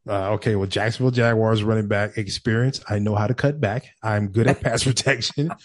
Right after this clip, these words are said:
Like, you, so you're, you're very limited when you're, you know, um,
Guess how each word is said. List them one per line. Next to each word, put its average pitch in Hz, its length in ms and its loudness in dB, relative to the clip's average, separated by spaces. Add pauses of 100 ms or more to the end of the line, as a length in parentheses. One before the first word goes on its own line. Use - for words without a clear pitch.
(240)
Like, 135 240 0
you, 147 180 2
so 180 180 2
you're, 165 280 2
you're 147 180 2
very 147 360 0
limited 143 420 0
when 123 220 -4
you're, 117 360 -2 (440)
you 127 120 -2
know, 107 240 -2 (160)
um, 101 520 -2